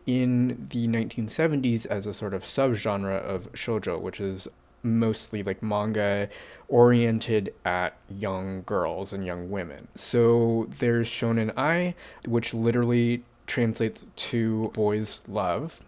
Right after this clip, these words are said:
or, like, young boys' love. Tanbi, which is, um, aestheticism, and then june. Um, and all these are, are sort of the same sort of genre. They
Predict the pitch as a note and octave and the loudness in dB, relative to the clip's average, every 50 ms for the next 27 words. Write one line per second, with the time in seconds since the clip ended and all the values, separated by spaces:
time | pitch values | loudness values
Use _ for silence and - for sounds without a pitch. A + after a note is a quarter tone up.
0 | - - - A2 G2+ G2+ F#2+ - - G#2 G2+ - A2+ G#2+ G#2 G#2+ G2+ G#2+ G2+ G2 | -12 -6 -4 -2 -2 -2 -2 -2 -4 -4 -2 -2 -2 0 0 -2 -2 0 0 0
1 | G2+ G2 - - F#2 F2 E2 F#2 A#2 B2 - - - - - - - - - - | -2 -2 -6 -4 -4 -2 -2 -4 -6 -10 -12 -14 -10 -10 -10 -12 -14 -20 -14 -8
2 | - - C3 C3+ C#3 C3 C#3+ D#3 F3 F#3 - - - A#2+ A2+ - - A2+ G#2+ G#2+ | -4 -2 -2 -2 0 -2 -2 -2 -2 -4 -8 -6 -4 -4 -2 -2 -2 -4 -2 -2
3 | G#2+ G#2+ G#2+ - - - - A2 G#2 G2+ G2 G#2 - - - A2 - - - - | -4 -4 -6 -8 -10 -8 -6 -4 -4 -4 -4 -4 -6 -4 -4 -4 -4 -2 -2 -2
4 | C#3 C3 B2+ D#3 D#3+ F3 F#3+ - B2 A#2+ A2+ A2 G#2 G#2 G2+ - - A#2 A2 G#2 | -2 -2 -2 -4 -6 -6 -6 -6 -4 -2 -2 -2 -2 -4 -6 -4 -4 -2 0 0
5 | F#2+ - - - - _ - - - A2 G#2+ G#2+ G#2+ G#2 - - B2 C3 C#3 D#3+ | -2 -2 -6 -16 -20 _ -12 -4 -2 -2 0 0 -2 -4 -4 -2 0 2 2 2
6 | F3 F3 F3 D3+ D#3 D3 C3+ B2 B2 - - B2+ A#2 A2+ A2 G#2+ - - A#2 G#2+ | 2 2 0 0 2 0 0 0 -4 -8 -4 0 0 0 0 0 -2 -2 -2 -2
7 | G2 G2 G2+ - - - A2+ G#2+ G#2+ G#2+ G#2 G2+ G2 - - G#2 F#2+ F#2+ F2 F#2 | -2 -2 -2 -4 -2 -2 -2 -2 0 0 -2 -2 -4 -4 -6 -6 -6 -6 -6 -6
8 | - F#2+ F2+ F2 E2+ F2 D#2+ E2 E2+ - - - - - - A2 G#2+ G#2+ G#2+ G#2+ | -6 -4 -4 -4 -6 -6 -6 -6 -8 -10 -14 -18 -8 0 4 4 6 6 4 2